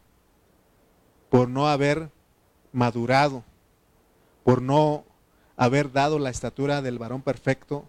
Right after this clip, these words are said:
en vida en los setenta y ochenta años. Por eso ahorita estamos. ¿Qué debo yo hacer para crecer, para que Cristo crezca, para que yo madure?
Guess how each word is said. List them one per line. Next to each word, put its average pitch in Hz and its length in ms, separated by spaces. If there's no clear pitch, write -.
en 117 220
vida 131 300
en 117 120
los 113 140
setenta 127 480
y 123 100
ochenta 113 460
años. 127 340
Por 113 100
eso 131 180
ahorita 139 260
estamos. - 440
¿Qué 202 140
debo 220 240
yo 190 180
hacer 180 280
para 135 240
crecer, 151 460
para 127 140
que 123 120
Cristo 151 360
crezca, 143 360
para 127 160
que 123 120
yo 139 120
madure? 123 400